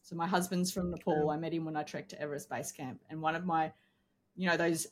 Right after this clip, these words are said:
Speaker 1: those big dreams that are too scary to actually really dream about. And it was
Speaker 2: Mm-hmm.
Speaker 1: to run trekking retreats in the Himalayas and practicing yoga,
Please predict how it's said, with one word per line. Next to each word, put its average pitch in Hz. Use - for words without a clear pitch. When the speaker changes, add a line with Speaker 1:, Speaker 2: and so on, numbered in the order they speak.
Speaker 1:
those 180
big 190
dreams 175
that 170
are 156
too 175
scary 165
to 165
actually 165
really 165
dream 160
about. 202
And 170
it 165
was 180
Speaker 2:
Mm-hmm. 170
Speaker 1:
to 165
run 160
trekking 165
retreats 156
in 175
the 165
Himalayas 175
and 175
practicing 226
yoga, 190